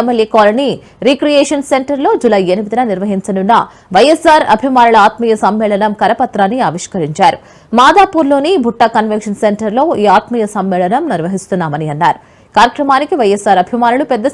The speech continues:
సంఖ్యలో పాల్గొంటారని ఆయన తెలిపారు. వైఎస్ఆర్ ఒక యుగ పురుషుడని, ప్రతి పేద గుండె తడి-, తడిని చూశాడు కాబట్టే మహానేత అయ్యాడని అన్నారు.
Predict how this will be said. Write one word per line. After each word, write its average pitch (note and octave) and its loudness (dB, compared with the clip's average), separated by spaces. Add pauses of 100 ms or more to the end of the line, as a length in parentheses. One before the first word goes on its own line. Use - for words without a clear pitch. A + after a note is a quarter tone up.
సంఖ్యలో G#3+ -2
పాల్గొంటారని F#3+ -2 (380)
ఆయన B3 4
తెలిపారు. D4 -2 (320)
వైఎస్ఆర్ F#4 4 (100)
ఒక C#4 0 (140)
యుగ G#3+ 0 (100)
పురుషుడని, B3 0 (140)
ప్రతి G#3+ 0
పేద A#3+ 2 (140)
గుండె G#3+ 0 (160)
తడి-, F3+ 0 (540)
తడిని C4 2 (100)
చూశాడు C4 2
కాబట్టే G3 2 (260)
మహానేత B3+ 0
అయ్యాడని G#3+ 0
అన్నారు. D3 -8